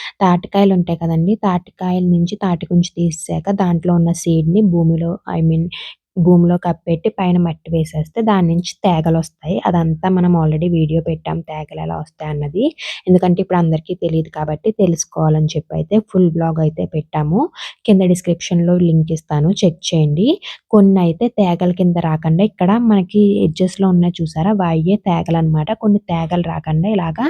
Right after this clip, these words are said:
సీడ్స్ కింద ఉండిపోతాయి అనమాట. దాని లోపల బుర్రగుంజు అయితే ఉంటుందండి, దాన్నే బుర్రగుంజు అంటారు. అది ఉట్టిది కూడా తింటారు.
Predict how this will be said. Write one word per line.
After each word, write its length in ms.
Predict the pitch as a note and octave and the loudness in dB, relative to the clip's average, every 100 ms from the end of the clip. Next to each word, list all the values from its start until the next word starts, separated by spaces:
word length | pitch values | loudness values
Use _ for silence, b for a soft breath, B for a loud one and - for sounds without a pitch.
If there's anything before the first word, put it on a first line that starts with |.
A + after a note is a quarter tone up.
| - B B B B - | -6 B B B B -8
సీడ్స్ 400 | - G#3 G3 - | 4 4 4 0
కింద 200 | G3 F#3 A3+ | 0 2 4
ఉండిపోతాయి 540 | G#3+ E3+ E3 F3 E3 E3+ | 4 2 0 -4 -2 0
అనమాట. 300 | D#3 D#3 D#3 A3+ G#3+ | 0 -2 -4 -4 -2
దాని 260 | G3 G3+ F#3 E3 | 2 2 2 2
లోపల 400 | E3 F3 A3 B3+ G#4 B B B - | -2 -2 0 0 -2 B B B 0
బుర్రగుంజు 460 | F#3 F#3 F#3+ F#3+ F3+ | 2 4 4 4 4
అయితే 220 | E3+ E3+ | 0 0
ఉంటుందండి, 640 | E3+ D#3 D#3 D3+ D3 D3+ G#3+ F4+ G4 B _ | 2 2 2 0 0 0 0 0 -4 B _
దాన్నే 340 | F3 E3+ F3 A3+ G#3+ | 2 4 2 2 0
బుర్రగుంజు 560 | F#3+ F3+ E3+ E3 D#3+ F3+ | 0 0 2 2 2 2
అంటారు. 360 | E3+ D#3+ D3 F3+ A#3+ | 2 0 -2 0 0
అది 120 | G3 F3 | 0 -4
ఉట్టిది 300 | - F#3 G3 | -6 -6 -2
కూడా 140 | F#3+ F#3+ F3+ | -2 -2 0
తింటారు. 460 | E3 D#3 D3+ F3 | -2 0 -2 0